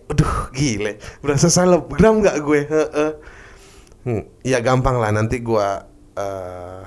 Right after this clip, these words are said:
share lagi apa yang bakalan ada di podcast gua selanjutnya. Terima kasih yang udah dengerin dan terima kasih buat teman-teman bercanda, eh, udah ngasih tema ini.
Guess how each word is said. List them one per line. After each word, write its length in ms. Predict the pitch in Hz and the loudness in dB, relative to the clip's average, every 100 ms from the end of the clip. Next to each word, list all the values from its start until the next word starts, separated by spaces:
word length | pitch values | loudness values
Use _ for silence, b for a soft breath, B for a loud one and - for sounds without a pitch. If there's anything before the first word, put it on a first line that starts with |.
| - | -6
share 240 | 104 101 | -4 -2
lagi 320 | 98 92 113 | -4 -4 -6
apa 320 | 123 107 110 107 | -6 -8 -6 -4
yang 160 | 104 | -4
bakalan 640 | 101 - 104 101 95 92 - - - _ _ - - - - | -6 -6 -6 -4 -2 -4 -8 -20 -20 _ _ -20 -20 -20 -12
ada 320 | - 143 143 113 | -4 -2 0 -2
di 80 | |
podcast 400 | - 98 - 101 98 | -6 -8 -6 -8 -6
gua 80 | 101 | -6
selanjutnya. 800 | - 98 98 95 - 92 95 180 - B B B B B B B B B B B - - - - - | -4 -4 -4 -4 -6 -4 -2 -4 -10 B B B B B B B B B B B -18 -20 -20 -18 -6
Terima 240 | 110 113 | -2 0
kasih 240 | 127 175 175 | 2 4 4
yang 80 | |
udah 160 | 139 127 | 4 4
dengerin 480 | 120 120 113 120 160 135 | 4 4 4 6 6 6
dan 80 | |
terima 240 | 117 113 104 | 4 4 2
kasih 240 | 104 143 | 0 -2
buat 160 | 135 117 | 0 0
teman-teman 480 | 107 104 101 101 98 | 0 2 2 0 -2
bercanda, 560 | 90 101 92 95 113 - - - - _ - - - - | -4 -6 -4 -4 -6 -16 -20 -20 -20 _ -20 -20 -14 -4
eh, 420 | 110 104 101 101 - | 0 2 2 0 0
udah 260 | 113 110 107 | -2 -2 0
ngasih 720 | 107 113 - 104 101 98 90 | 2 0 -2 -4 -4 -6 -6
tema 320 | - 107 104 | 0 2 2
ini. 400 | 110 98 101 151 | 0 0 0 -2